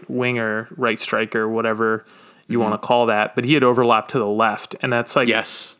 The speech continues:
Speaker 1: exactly the interchange you had talked about last week with Che Adams and Danny Ings kinda
Speaker 2: Mm-hmm.
Speaker 1: swapping around, and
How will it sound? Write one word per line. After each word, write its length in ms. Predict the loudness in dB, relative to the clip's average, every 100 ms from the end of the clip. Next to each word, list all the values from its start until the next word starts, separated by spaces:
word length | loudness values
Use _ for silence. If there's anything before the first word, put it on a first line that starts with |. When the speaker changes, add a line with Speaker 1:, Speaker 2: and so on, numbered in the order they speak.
| _
Speaker 1:
exactly 560 | -2 2 4 2 2 2
the 140 | 2
interchange 640 | 2 0 -2 -2 -2 -4
you 100 | 0
had 140 | 0 2
talked 240 | 0 0
about 320 | 0 2 2
last 320 | 4 2 2 -2
week 160 | -2
with 100 | -2
Che 140 | 0 2
Adams 420 | 2 0 -4 -8
and 240 | -8 -6
Danny 300 | -2 -2 -2 -4
Ings 140 | -8
kinda 220 | -8 -6
Speaker 2:
Mm-hmm. 0 |
Speaker 1:
swapping 420 | -4 -2 -2 -2
around, 400 | -4 0 2 2
and 180 | 0 -6